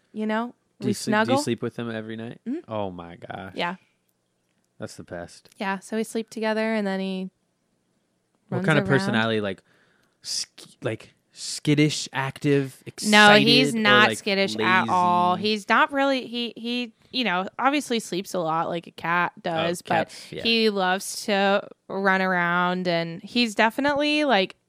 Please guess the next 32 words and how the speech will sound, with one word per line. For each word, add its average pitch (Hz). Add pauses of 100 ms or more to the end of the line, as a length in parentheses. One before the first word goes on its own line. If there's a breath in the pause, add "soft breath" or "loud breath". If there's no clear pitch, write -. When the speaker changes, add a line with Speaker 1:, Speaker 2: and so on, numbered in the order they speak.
Speaker 1:
naughty. 160
That's 196
the 214
word 185
I'm 175
gonna 175
Speaker 2:
Yeah. - (100)
Speaker 1:
use 170
to -
describe 170
his 170
personality. 165
He's 185
Speaker 2:
<laughs> -
Speaker 1:
naughty. 156
Like, 156
he 196
knows 196
when 202
he's 202
being 180
naughty 170
too. 139
Speaker 2:
Yeah. 107
Speaker 1:
He 190
knows 190
what 208
he's 196
not 170
supposed 180
to 180
do 170